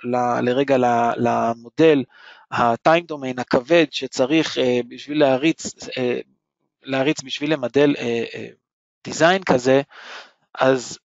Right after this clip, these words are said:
מודל כזה כדי לרוץ על סצנריו אחד, כן, על קורנר אחד, סט פרמטרים אחד של כל ה-,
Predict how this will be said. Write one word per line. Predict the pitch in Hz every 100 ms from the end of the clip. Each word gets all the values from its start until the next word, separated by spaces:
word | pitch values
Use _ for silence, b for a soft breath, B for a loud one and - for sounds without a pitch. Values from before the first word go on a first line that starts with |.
| _ _ 139
מודל | 139 160 220
כזה | - 156 160 190
כדי | 147 143
לרוץ | 139 180 -
על | 151
סצנריו | - 147 165 185 165 139
אחד, | - 170 151 127 127 -
כן, | 147 151
על | 127
קורנר | 117 175 185 175 135
אחד, | 127 165 156 139 120
סט | - 175 165
פרמטרים | - 147 139 151 156 143
אחד | 120 - 160 151
של | - 120
כל | - 147
ה-, | 160 147 139 127